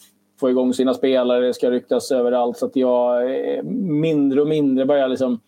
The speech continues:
Jag brukar säga, när de står med halsduken och presenteras av klubben, ja, men då kan vi ta det, eh, lite seriöst.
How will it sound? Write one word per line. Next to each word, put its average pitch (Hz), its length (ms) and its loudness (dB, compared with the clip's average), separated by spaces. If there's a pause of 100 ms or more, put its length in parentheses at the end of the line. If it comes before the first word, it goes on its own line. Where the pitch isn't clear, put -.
(360)
Jag 135 120 -2
brukar 139 340 0
säga, 120 200 0
när 135 100 -2
de 139 100 0
står 143 200 0
med 131 120 0
halsduken 120 600 -2
och 110 100 -4
presenteras 117 440 -4
av 117 60 -4
klubben, 117 340 -2
ja, 117 80 -2
men 120 100 -4
då 113 100 0
kan 117 180 -4
vi 110 80 -4
ta 110 180 -2
det, 107 140 -4 (480)
eh, 50 1000 -12
lite - 200 -20
seriöst. 117 720 -6